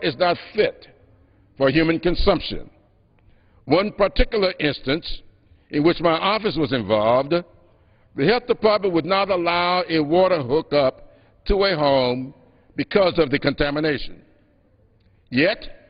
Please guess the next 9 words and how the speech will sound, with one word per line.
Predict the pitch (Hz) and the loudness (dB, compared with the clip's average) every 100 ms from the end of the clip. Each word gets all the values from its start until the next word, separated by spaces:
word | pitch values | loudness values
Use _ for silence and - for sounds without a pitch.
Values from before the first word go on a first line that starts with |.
| _ _ _ _ _ - | _ _ _ _ _ -6
the | 131 | -4
people | 208 220 208 | -2 -2 -2
still | - 190 202 196 | -2 2 2 0
drink | 151 165 - | -2 -4 -4
the | 156 | -2
water | 139 117 - - - _ _ _ _ _ _ - | 0 0 -2 -10 -20 _ _ _ _ _ _ -6
because | 127 165 151 - | -2 0 0 -2
they | 123 | -2
have | 127 151 127 123 | 0 0 0 -2